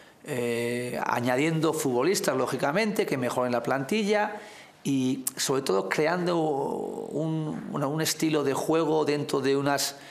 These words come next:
seguridades de defensivas, ofensivas,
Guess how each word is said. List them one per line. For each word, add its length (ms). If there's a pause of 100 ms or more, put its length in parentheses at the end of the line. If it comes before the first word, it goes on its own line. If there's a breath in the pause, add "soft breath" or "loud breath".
(420 loud breath)
seguridades 960
de 60
defensivas, 680
ofensivas, 840